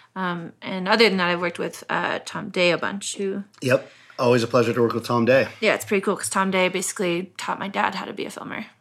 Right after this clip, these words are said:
Speaker 2: Yeah.
Speaker 1: So
Speaker 2: And your dad, I don't know if you know this, but your dad taught me a lot about skiing.
Speaker 1: Yeah, well, he has, I wanna hear it from your perspective 'cause, like, my dad claims that, like, you would, like, wait for him at the bottom of K T and, like, take runs with him after school and stuff.
Speaker 2: It's true.
Speaker 1: Yeah.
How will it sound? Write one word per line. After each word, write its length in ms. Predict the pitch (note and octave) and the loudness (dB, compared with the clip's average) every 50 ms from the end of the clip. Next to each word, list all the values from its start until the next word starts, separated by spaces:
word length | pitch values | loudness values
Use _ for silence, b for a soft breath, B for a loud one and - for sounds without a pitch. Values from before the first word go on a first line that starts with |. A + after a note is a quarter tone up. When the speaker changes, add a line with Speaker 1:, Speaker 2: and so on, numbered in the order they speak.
| _ _ | _ _
Speaker 2:
Yeah. 220 | - - A2 A#2+ A#2+ - - | -10 -6 -6 -6 -6 -8 -12
Speaker 1:
So 200 | - - - G#2+ | -12 -10 -6 -4
Speaker 2:
And 100 | A2 A2+ | -2 0
your 140 | A2+ D3 E3+ | 2 2 2
dad, 320 | E3+ E3+ D3 D#3 D#3+ C3+ | 2 2 2 4 4 2
I 80 | A#2 A#2 | 2 2
don't 120 | A#2 A#2 | 2 0
know 120 | A#2 A2+ A2 | 0 0 -2
if 120 | G#2+ - | -2 -4
you 60 | A2+ | -4
know 140 | G#2 G#2+ G#2 | -4 -4 -2
this, 180 | G#2 A#2+ A2+ - | -2 -2 -4 -4
but 100 | - - | -6 -8
your 120 | G2+ A2 | -6 -4
dad 180 | A2 B2 B2+ B2 | -2 -2 -2 -2
taught 220 | - B2 B2 - | -2 -4 -4 -4
me 80 | B2 A#2 | -4 -4
a 80 | G#2+ | -4
lot 160 | F#2+ F#2+ F2+ F2+ | -4 -4 -4 -4
about 180 | F2+ F#2 F2+ | -4 -6 -6
skiing. 360 | - - - F#2+ F#2 F#2 F2+ - - B B B B B B B B B | -8 -10 -12 -12 -12 -12 -12 -16 -20 B B B B B B B B B
Speaker 1:
Yeah, 340 | B C#4+ D#4+ C#4+ - - A3 | B 6 6 6 6 4 2
well, 140 | A#3+ C#4 | 0 2
he 580 | C#4 C4 C4 C#4+ D4 C#4+ C#4+ C#4 C#4 C4 - - - - | 2 2 2 2 4 4 4 4 2 0 -2 -4 -8 -4
has, 360 | B3 A3 A#3+ B3+ C4 A#3+ A3+ | 2 6 6 8 6 6 6
I 160 | B3 G#3+ A3+ | 6 6 6
wanna 220 | A#3+ B3 C4 C4+ C#4 | 6 6 4 4 4
hear 160 | A#3+ C#4 A#3+ | 4 4 2
it 60 | - | 2
from 140 | - A3 G#3 | 2 0 0
your 140 | G3 G3+ G#3 | 2 2 0
perspective 560 | G#3 G#3 G3+ - F3 D#3 - - F3 F3+ - | 0 -2 -2 0 0 0 0 -2 -6 -6 -4
'cause, 240 | - G#3 F#3+ F#3 G3 | -2 -2 -2 0 2
like, 180 | G3+ F#3 F#3+ G3 | 2 2 2 4
my 200 | G3 G#3 A3 A3 | 4 6 6 6
dad 320 | A3 G#3+ G3 F#3+ F#3 F#3+ - - | 8 6 6 6 4 0 -6 -4
claims 300 | - G#3 F#3+ F#3 F#3 F#3 | 0 0 2 2 0 -2
that, 80 | - - | -2 -2
like, 180 | F3+ F3+ F3 | -2 -2 0
you 60 | - G3 | 0 -2
would, 120 | F#3+ F3+ | 0 2
like, 180 | F3+ E3 E3 - | 0 -2 0 2
wait 240 | F#3+ G3+ F#3+ - | 2 2 2 2
for 80 | - G3+ | 2 0
him 180 | G#3 G3+ G3 F#3+ | 2 2 2 2
at 60 | F3+ | 2
the 60 | E3+ | 4
bottom 180 | F#3 F3+ F3+ F3 | 4 4 4 4
of 80 | E3+ | 2
K 140 | - G3 F#3 | 0 -2 -2
T 260 | F3+ - A3 G#3 G3 | 0 2 2 4 4
and, 100 | F#3 F3 | 2 2
like, 180 | E3+ E3+ D#3+ - | 0 -2 -4 -4
take 220 | - G#3+ F#3 E3+ | -2 -2 0 2
runs 220 | F3+ F3+ F#3 F#3+ F3+ | 2 2 2 2 -2
with 80 | F3 | -2
him 160 | F3+ E3 D#3+ | -4 -4 -2
after 180 | D#3+ D#3+ - - | -4 -4 -6 -6
school 260 | F3 - - G#3 F#3+ | -8 -4 0 0 0
and 120 | D#3 E3 F3 | 0 0 -2
stuff. 360 | - - - - G#3 - - _ _ - | -4 -4 -4 -6 -6 -8 -16 _ _ -12
Speaker 2:
It's 140 | A2 - | -10 -8
true. 260 | - - C3+ B2 - - - - | -6 -4 -4 -4 -4 -6 -10 -4
Speaker 1:
Yeah. 280 | - G3+ F#3 - G#3 | 0 0 2 0 0